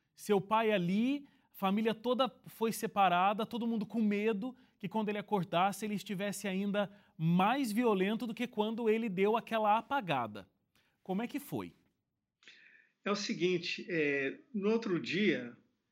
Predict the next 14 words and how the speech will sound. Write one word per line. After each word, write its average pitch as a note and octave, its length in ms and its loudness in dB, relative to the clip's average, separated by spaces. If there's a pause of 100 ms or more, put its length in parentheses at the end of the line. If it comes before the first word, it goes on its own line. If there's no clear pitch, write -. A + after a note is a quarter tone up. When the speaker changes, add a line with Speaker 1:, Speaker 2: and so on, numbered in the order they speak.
(240)
Speaker 2:
é, E3 340 -2
a D#3 140 -2
coisa F3 440 2
parecia D#3+ 480 0
meio D3 220 2
normal, C#3 640 -4
mas C#3+ 320 -2
é D#3 60 -4
só D#3+ 240 0
que F3 120 2
eu E3+ 60 2
lembro D#3+ 300 2
de D#3+ 180 2
um, C#3+ 360 0